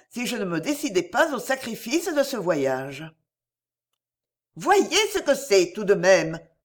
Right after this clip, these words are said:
prononça la mère Loupin. Ils ne savent qu'inventer au jour d'aujourd'hui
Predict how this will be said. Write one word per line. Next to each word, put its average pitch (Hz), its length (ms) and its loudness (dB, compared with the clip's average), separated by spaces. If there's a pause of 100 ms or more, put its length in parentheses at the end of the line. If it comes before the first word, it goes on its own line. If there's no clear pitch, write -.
(200)
prononça 240 480 0
la 254 80 2
mère 202 260 2
Loupin. 139 520 -2 (460)
Ils 311 120 0
ne 294 80 6
savent 170 360 2
qu'inventer 330 600 0
au 349 80 2
jour 220 180 -6
d'aujourd'hui 185 560 2